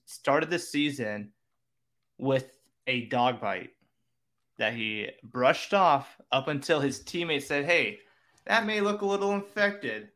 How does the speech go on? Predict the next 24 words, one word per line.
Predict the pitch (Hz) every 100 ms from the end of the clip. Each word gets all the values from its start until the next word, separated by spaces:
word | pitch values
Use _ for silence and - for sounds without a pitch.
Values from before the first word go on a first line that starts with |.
| _ _ _
So | - 147
he | 143
plays | 139 175 196 180 135
with | 143 139
a | 135
sleeve | 120 - - 165 175 147 -
on | 123 120
his, | 123 113 -
uh, | - 113 110 98 - -
calf | - 156 160 -
now. | 107 98 95 - _ _ _ _ _ _ _ _ _ -
And | 147
with | 143 -
that, | 170 156 - - _
two | - 202 208
games, | 196 185 147 127 - -
eight | 156 175
assists, | 165 - 160 139 131 - _ _ _ _
seven | - - 185 208 202
hundred | 170 185 175 143
and | 131
eighty-two | 127 156 170 - 170
throwing | - 143 151 147 123
yards. | 101 101 104 104 -